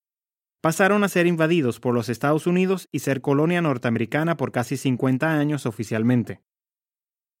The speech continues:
They were invaded by the United States and officially became a U S colony for almost fifty years. Now, time for the summary of the story.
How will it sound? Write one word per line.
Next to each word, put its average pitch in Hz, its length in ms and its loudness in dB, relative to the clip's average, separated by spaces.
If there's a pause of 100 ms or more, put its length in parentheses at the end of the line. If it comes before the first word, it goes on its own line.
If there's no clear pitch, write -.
They 139 160 6
were 147 160 8
invaded 160 400 4
by 127 140 4
the 117 120 4
United 151 300 0
States 123 460 -2
and 135 120 2
officially 180 400 2
became 139 360 0
a 120 120 0
U 147 80 2
S 147 120 -4
colony 180 400 0
for 135 220 -2
almost 156 440 0
fifty - 320 -6
years. 98 500 -4 (1900)
Now, 160 380 2
time 175 180 4
for 190 80 -2
the 170 80 0
summary 156 320 4
of 143 80 0
the 139 60 -4
story. 107 400 -2